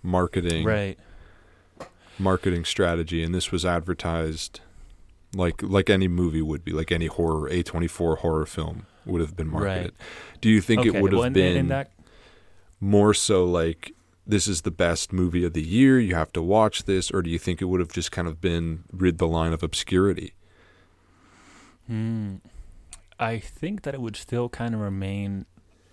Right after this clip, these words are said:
Speaker 2: obscure, because this is
Speaker 1: Mm-hmm.
Speaker 2: also, like, a directorial debut,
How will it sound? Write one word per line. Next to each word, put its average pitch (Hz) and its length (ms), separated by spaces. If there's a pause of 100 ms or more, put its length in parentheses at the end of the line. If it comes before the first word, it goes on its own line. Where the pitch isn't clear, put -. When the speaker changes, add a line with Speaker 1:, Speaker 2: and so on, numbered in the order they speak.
Speaker 2:
obscure, 104 580
because 107 260
this 92 120
is 95 40
Speaker 1:
Mm-hmm. 117 80
Speaker 2:
also, 107 300
like, 98 180
a 95 60
directorial 101 500
debut, 101 600